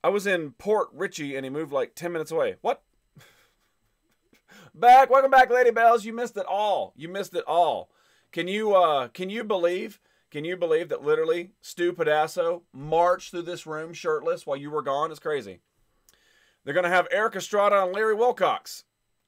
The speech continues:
Dirk Benedict. <laughs> Cyber Tiger, you know how I know you're old? <laughs> Yeah, um,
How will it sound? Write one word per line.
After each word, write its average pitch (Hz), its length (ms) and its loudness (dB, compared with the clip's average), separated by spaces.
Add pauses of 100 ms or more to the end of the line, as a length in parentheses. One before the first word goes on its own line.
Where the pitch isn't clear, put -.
(140)
Dirk 226 280 2
Benedict. 262 360 0
<laughs> - 1600 -20
Cyber 247 340 4
Tiger, 196 300 0
you 135 100 -10
know 185 80 0
how 196 80 4
I 196 60 4
know 196 100 2
you're 185 200 0
old? 214 440 6
<laughs> - 60 -20 (3000)
Yeah, 170 760 6
um, 120 280 -6